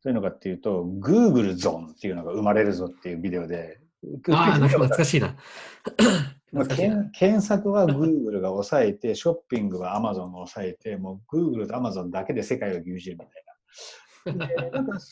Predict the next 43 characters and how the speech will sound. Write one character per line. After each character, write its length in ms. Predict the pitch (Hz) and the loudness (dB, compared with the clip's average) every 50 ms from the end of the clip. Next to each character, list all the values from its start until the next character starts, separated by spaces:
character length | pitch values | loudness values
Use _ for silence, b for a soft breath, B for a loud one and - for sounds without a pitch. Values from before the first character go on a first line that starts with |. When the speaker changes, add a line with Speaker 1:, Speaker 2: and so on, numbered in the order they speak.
| - _ _ _ _ | -20 _ _ _ _
Speaker 1:
そ 240 | - - - 202 | -14 -4 -2 0
ん 80 | 220 226 | 0 2
な 80 | 233 233 | 0 0
感 220 | - 214 208 196 | 2 2 2 2
じ 80 | 196 185 | 2 0
に 40 | |
な 100 | 175 180 | 0 -2
り 40 | 180 | -2
そ 100 | - - 196 | -4 -2 -2
う 40 | |
だ 80 | 156 127 | 0 0
な 100 | 120 113 | 0 -2
と 120 | - 113 | -2 -4
思 160 | 113 127 151 151 | -4 -4 -4 -4
う 20 | |
の 140 | 120 101 98 | -4 -6 -6
と、 380 | - 123 113 98 92 92 - | -4 -2 -2 -2 -2 -2 -4
あ 60 | 170 170 | -4 -2
と 100 | - 139 | -2 -2
は 60 | 123 | -2
で 60 | 131 | -2
も 200 | 120 113 - - _ | -2 -4 -6 -6 _
Amazon 500 | 156 208 269 339 311 247 233 220 180 170 - _ | -2 -2 0 0 0 2 2 2 0 -2 -4 _
は 160 | 117 135 127 | -2 0 0
多 160 | - - - 160 | 0 0 -2 -2
分、 180 | 123 101 - - 113 | -2 -4 -6 -6 -6
う 100 | 117 107 | -4 -4
ん、 380 | 98 87 85 85 - 98 104 | -4 -6 -6 -10 -12 -10 -4
Google 420 | 123 190 214 208 190 175 175 170 123 | -2 0 2 2 2 2 2 0 0
ゾ 140 | 101 113 110 | 2 0 0
ー 20 | |
ン 60 | 104 104 | 0 0
に 100 | 101 98 | 0 -2
な 100 | 113 113 | -2 -4
る 80 | 98 | -6
つ 100 | - - | -8 -12
も 80 | 95 95 | -14 -12
り 80 | 92 90 | -10 -8
は 80 | 87 | -8
全 300 | 85 95 - - - 131 | -8 -10 -8 -6 -6 -6
く 60 | 131 135 | -4 -4
な 100 | 143 135 | -6 -6
く、 380 | - 101 101 92 87 80 - | -6 -6 -8 -6 -8 -8 -12